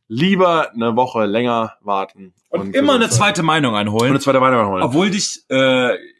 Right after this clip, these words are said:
Speaker 2: die, der Teamarzt natürlich auch immer ein bisschen, „Oh, vertraust du mir nicht?“ Da kommen halt auch wieder solche Sprüche und bist dann, „Ah, okay.“
Speaker 1: Aber du hast ja auch schon mal gerade bei den Patriots noch mal eine andere Story erlebt.
Speaker 2: Was,
Speaker 1: Wow.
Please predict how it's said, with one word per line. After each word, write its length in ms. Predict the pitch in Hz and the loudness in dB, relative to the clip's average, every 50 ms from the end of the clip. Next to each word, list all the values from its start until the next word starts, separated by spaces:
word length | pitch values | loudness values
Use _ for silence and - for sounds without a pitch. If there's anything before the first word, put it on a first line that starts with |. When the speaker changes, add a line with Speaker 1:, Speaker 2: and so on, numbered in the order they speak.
| _ - _ 117 | _ -20 _ -4
Speaker 2:
die, 160 | 107 127 123 | -2 -2 -2
der 160 | 104 127 123 123 | 0 -2 -4 -2
Teamarzt 720 | - - 143 139 135 151 147 165 165 175 185 - - - - | -2 -2 -2 0 0 2 2 2 2 2 0 0 -4 -2 -4
natürlich 240 | 131 123 123 131 | -4 -2 0 0
auch 100 | 147 160 | 0 0
immer 140 | 156 143 120 | 2 0 0
ein 20 | 117 | 0
bisschen, 240 | 110 101 110 110 | -2 -4 -4 -2
„Oh, 180 | - 120 117 110 | -2 0 0 0
vertraust 400 | - 101 - - 143 151 - - | -2 -4 -4 -2 -2 -2 -2 -4
du 60 | 101 | -8
mir 60 | 98 | -8
nicht?“ 120 | 101 104 - | -8 -6 -8
Da 40 | 123 | -6
kommen 160 | - 131 127 | -4 -2 -2
halt 100 | 123 - | 0 0
auch 180 | - 156 156 | 0 -2 -2
wieder 140 | 175 - - | -2 -2 -2
solche 240 | 90 98 92 90 92 | -2 -2 -6 -6 -8
Sprüche 340 | - - - 104 101 - 127 | -14 -12 -10 -10 -8 -8 -6
und 80 | 117 | -6
bist 140 | 117 113 - | -6 -4 -6
dann, 80 | - 110 | -6 -8
„Ah, 380 | - 107 123 117 104 98 98 - | -8 -6 -4 -4 -4 -6 -8 -12
okay.“ 400 | - - - - 127 113 117 127 _ - - | -20 -20 -20 -20 -20 -20 -20 -20 _ -6 -2
Speaker 1:
Aber 100 | 147 151 | 0 2
du 60 | 165 | 2
hast 160 | 185 175 - | 2 2 2
ja 100 | 180 175 | 2 2
auch 80 | 190 185 | 0 0
schon 140 | - 180 | 0 0
mal 200 | 175 165 160 156 | 2 2 2 2
gerade 300 | 139 139 151 160 170 170 | 2 2 2 2 2 2
bei 80 | 156 160 | 2 0
den 140 | 160 151 143 | 0 0 0
Patriots 360 | - 165 165 - 131 110 - | -2 -2 -2 -2 -4 -6 -2
noch 120 | 135 135 135 | -2 -2 0
mal 80 | 139 | 0
eine 100 | 127 120 | 0 0
andere 300 | 120 143 160 156 123 110 | 0 0 0 0 0 -2
Story 320 | 101 - - 107 95 104 101 | -2 -2 -2 -2 0 0 -2
erlebt. 320 | 95 92 92 90 90 - | -2 -2 -4 -6 -4 -2
Speaker 2:
Was, 140 | 135 139 110 | -2 0 2
Speaker 1:
Wow. 320 | 110 107 107 101 104 101 | 2 0 0 -2 -4 -6